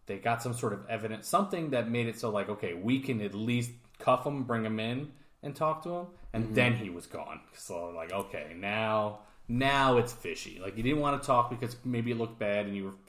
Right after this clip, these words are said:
Speaker 1: and you didn't know what to do. Lawyers will tell you not to talk anyway. That's not, like, anything that's new. They'll tell you to keep your mouth shut.
Speaker 2: Right, plead the fifth and
Speaker 1: Yeah.
Speaker 2: whatnot.
Speaker 1: But then whatever evidence came out, there was like,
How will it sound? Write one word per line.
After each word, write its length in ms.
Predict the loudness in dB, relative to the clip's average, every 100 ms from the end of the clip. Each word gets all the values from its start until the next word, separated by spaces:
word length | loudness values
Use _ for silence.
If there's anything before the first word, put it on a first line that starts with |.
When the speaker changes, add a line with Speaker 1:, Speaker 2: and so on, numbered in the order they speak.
| -20 _ -6
Speaker 1:
and 80 | -2
you 80 |
didn't 120 | -2 0
know 100 | -2
what 140 | -2
to 60 | -4
do. 360 | -6 -6 -6 -8 -20 -20 -20 -4
Lawyers 560 | 2 8 10 12 10 6
will 80 | 2
tell 240 | 4 4
you 140 | 4 4
not 260 | 4 0
to 60 | 0
talk 220 | 2 4
anyway. 380 | 2 2 0 -2
That's 200 | -4 -4
not, 260 | -2 -2 -2
like, 200 | -4 -6 -14 -16 -8
anything 300 | -8 -6 -8
that's 140 | -8
new. 440 | -8 -8 -8 -10 -14 -20 -14 -10
They'll 140 | -8
tell 220 | -4 -2
you 100 | -2
to 60 | -4
keep 200 | -6 -4
your 80 | -2
mouth 300 | 0 -2 -2
shut. 380 | -6 -6 -8 -2
Speaker 2:
Right, 300 | 0 2 0
plead 200 | -2 -4
the 80 | -4
fifth 340 | -4 -4 -2
and 80 | -4
Speaker 1:
Yeah. 140 | -2
Speaker 2:
whatnot. 280 | -4 -4 -8 -16 -20 -16
Speaker 1:
But 300 | -6 -2 -2 0
then 260 | -2 0
whatever 240 | 4 4 4
evidence 340 | 2 0 -2
came 240 | -2 -2 0
out, 160 | -2
there 80 | -2
was 100 | -6
like, 140 | -8